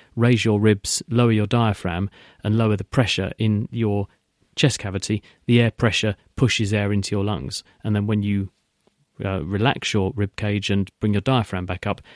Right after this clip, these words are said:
you apply pressure on the lungs and push the air out again. If you get lung infection, if you get, say, a, a lobar pneumonia, a bacterial infection, usually,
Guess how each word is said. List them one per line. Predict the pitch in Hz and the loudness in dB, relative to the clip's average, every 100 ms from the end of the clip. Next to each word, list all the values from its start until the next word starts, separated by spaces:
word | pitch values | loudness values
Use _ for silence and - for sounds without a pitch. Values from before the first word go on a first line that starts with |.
| _ | _
you | 117 | -6
apply | 101 - 101 | -6 -4 -4
pressure | - 113 - | -2 -2 0
on | 113 98 | 0 0
the | |
lungs | 95 95 92 | -2 -4 -4
and | 101 | -6
push | 110 - | -6 -6
the | - | -4
air | 98 | -2
out | 110 107 | -2 -4
again. | - - - - - - - - - | -6 -8 -8 -14 -20 -20 -20 -8 2
If | 190 - | 2 4
you | 165 | 2
get | 139 127 - | 4 2 0
lung | - 120 117 113 | 0 2 2 2
infection, | 107 104 - - - 98 95 135 - - - | 0 0 0 0 -2 -2 -2 -2 -8 -14 -8
if | 110 | -4
you | 117 | 0
get, | 113 107 | 0 0
say, | 120 110 | -2 0
a, | 107 107 | 0 -2
a | - | -2
lobar | 107 113 117 110 107 | 0 2 2 0 0
pneumonia, | 107 107 120 123 104 92 | 0 2 2 4 2 0
a | |
bacterial | 95 104 - 131 104 | -4 -6 0 2 2
infection, | 92 - - 104 | -2 -6 -6 -2
usually, | 110 127 113 92 98 | 2 2 0 -2 -4